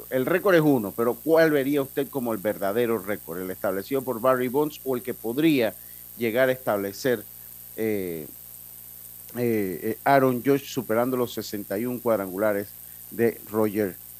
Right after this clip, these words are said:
Maris? También otra cosa que entra en el tapete, ¿estarían, eh, dispuestos los lanzadores, seguirían lanzándole a Aaron Judge en estos momentos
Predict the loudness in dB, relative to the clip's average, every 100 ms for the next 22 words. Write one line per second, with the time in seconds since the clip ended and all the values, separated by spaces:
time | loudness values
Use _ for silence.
0 | -18 -14 -6 2 4 4 0 -4 0 2
1 | 2 4 4 4 -4 -6 -4 -2 -2 -4
2 | -6 -4 -4 -2 -2 -2 -2 -2 -2 -4
3 | -4 -6 -8 -12 -20 -20 -10 -4 -2 2
4 | 4 6 8 6 2 -8 -2 0 2 2
5 | 0 -2 -4 -10 -10 -2 -2 0 0 0
6 | 0 2 2 2 2 4 4 4 2 0
7 | 0 2 2 2 0 0 2 2 2 4
8 | 6 4 2 -4 0 2 0 -8 -18 -18
9 | -20 -20 -8 -4 -2 -2 -2 0 2 2
10 | 0 -4 -4